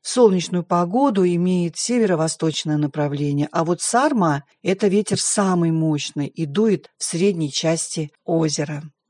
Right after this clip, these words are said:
А, кроме этого, Байкал также богатый на солнечные дни. Суммарно по этому показателю регион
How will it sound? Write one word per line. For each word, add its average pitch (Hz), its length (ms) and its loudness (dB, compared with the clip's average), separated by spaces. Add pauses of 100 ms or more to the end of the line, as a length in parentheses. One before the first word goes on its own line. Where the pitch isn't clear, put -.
А, 180 220 2
кроме 269 340 4
этого, 285 500 4
Байкал 214 480 4
также 254 380 0
богатый 226 480 0
на 226 140 2
солнечные 202 680 2
дни. 151 320 0
Суммарно 196 800 0
по 170 120 -2
этому 185 340 -2
показателю 196 760 0
регион 196 540 2